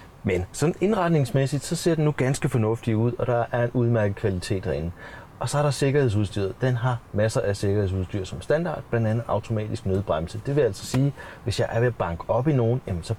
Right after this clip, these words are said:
bremser bilen selv. Som jeg startede med for et øjeblik siden, så er Qashqai en ganske praktisk bil.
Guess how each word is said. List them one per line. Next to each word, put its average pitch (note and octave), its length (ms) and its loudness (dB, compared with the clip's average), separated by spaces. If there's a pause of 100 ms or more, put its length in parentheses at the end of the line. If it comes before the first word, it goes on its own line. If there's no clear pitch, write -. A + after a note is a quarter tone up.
bremser G2 360 0 (100)
bilen F#2 340 -4
selv. - 180 -8 (540)
Som B2+ 120 -2
jeg C3+ 60 2
startede E3 300 2
med D3+ 120 4
for D3 100 0
et C3 60 2
øjeblik B2+ 360 2
siden, B2 240 -2
så - 120 -4 (120)
er A#2 260 -2
Qashqai A#2 460 -4 (140)
en A2+ 240 -2
ganske G2+ 280 -4
praktisk - 480 -6
bil. - 100 -12